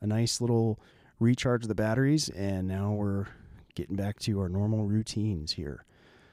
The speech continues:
uh, which means, uh, I guess we're gonna start with, uh, the news. So let's check out what's in the, uh, the news for this week here on Man Tools.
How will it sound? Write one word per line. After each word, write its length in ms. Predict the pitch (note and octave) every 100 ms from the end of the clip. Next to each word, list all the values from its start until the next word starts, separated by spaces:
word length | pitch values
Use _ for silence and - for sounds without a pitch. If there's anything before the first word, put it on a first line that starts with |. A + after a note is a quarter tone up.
| - _ -
uh, 280 | E2 D#2+
which 280 | D#2+ A#2 -
means, 560 | C3 E3+ B2+ D#3+ - - _ _ _ _ _ -
uh, 380 | F2 E2+ E2 E2 - - -
I 80 | -
guess 240 | G2 A2+ -
we're 80 |
gonna 140 | A2+ G#2+
start 320 | - A2 -
with, 300 | G#2 - -
uh, 180 | A2 A2+
the 120 | A#2
news. 640 | A#2 F3 D#3+ D#2 D2 - - -
So 260 | - - F2+
let's 220 | G2+ B2
check 260 | - C#3+ C3+
out 260 | B2 B2 -
what's 240 | G2+ -
in 440 | A2 G#2 G2+ C#2+
the, 200 | F2+ F#2+
uh, 260 | F2+ F2 F2 - - - - -
the 80 | G2+
news 240 | A#2 A#2+
for 120 | A2
this 200 | G#2+ G#2+
week 160 | G2 F#2
here 240 | G2+ G2
on 300 | F#2 F2+ F2
Man 280 | F2+ F2+ F2+
Tools. 640 | - F2 D2+ B1+ - -